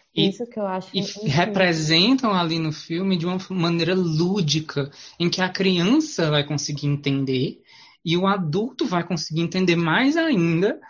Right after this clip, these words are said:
Speaker 1: e, e, e, e vai sentir, e cada, e eu acho que o legal da Pixar é justamente isso, eu acho que o segredo da Pixar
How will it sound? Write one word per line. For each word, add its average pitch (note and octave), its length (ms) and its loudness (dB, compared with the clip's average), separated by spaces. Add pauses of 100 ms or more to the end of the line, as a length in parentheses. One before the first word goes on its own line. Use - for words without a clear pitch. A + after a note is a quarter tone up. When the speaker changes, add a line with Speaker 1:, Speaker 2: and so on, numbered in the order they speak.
(420)
Speaker 1:
e, F#3+ 80 -4 (640)
e, - 20 -2
e, - 20 -4
e F3 60 -4
vai F3+ 220 -2
sentir, G3 480 -2 (180)
e F3+ 60 -6
cada, A#3 520 0 (640)
e G3+ 160 -2
eu G3+ 220 0
acho F3 200 0
que F3 100 -2
o E3 80 2
legal E3 300 2
da F3 100 0
Pixar F#3 480 -4
é - 20 -2
justamente D#3+ 560 -4
isso, D#3+ 340 -2
eu C#3+ 40 2
acho D#3+ 140 -2
que - 80 -4
o - 20 0
segredo D#3 420 2
da C3+ 120 2
Pixar C#3+ 580 -4